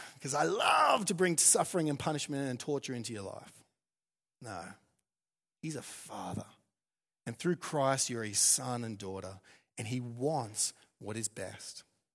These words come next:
He does not always say yes, but if he says no, he's saying better.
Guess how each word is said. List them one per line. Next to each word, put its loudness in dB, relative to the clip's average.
He -6
does 8
not 4
always 6
say 4
yes, -2
but -6
if -4
he 0
says 6
no, 8
he's 4
saying 2
better. -4